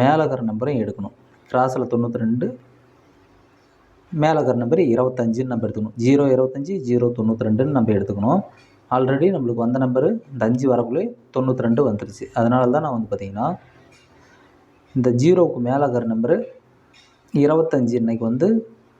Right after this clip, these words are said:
பி சி வரும்னு சொல்லியிருந்தேன். ஆனா, ஏ பிக்கும் பி சிக்கும் கொடுத்துருந்தேன்னு வச்சுக்கோங்களேன். ஏன்னா, சி போர்டுலேருந்து ஏ போர்டுக்கு ஸ்ட்ரெயிட் நம்பர் வச்சாலும் சரி, பவர் வச்சாலும் சரி,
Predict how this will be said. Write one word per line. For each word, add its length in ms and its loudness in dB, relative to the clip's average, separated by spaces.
பி 240 2
சி 200 -2
வரும்னு 300 2
சொல்லியிருந்தேன். 420 -2
ஆனா, 80 0
ஏ 160 6
பிக்கும் 280 -6
பி 80 2
சிக்கும் 280 -4
கொடுத்துருந்தேன்னு 420 -2
வச்சுக்கோங்களேன். 440 -8
ஏன்னா, 180 2
சி 160 0
போர்டுலேருந்து 520 2
ஏ 100 2
போர்டுக்கு 340 0
ஸ்ட்ரெயிட் 340 4
நம்பர் 220 0
வச்சாலும் 320 -2
சரி, 140 0
பவர் 300 2
வச்சாலும் 320 -4
சரி, 160 -4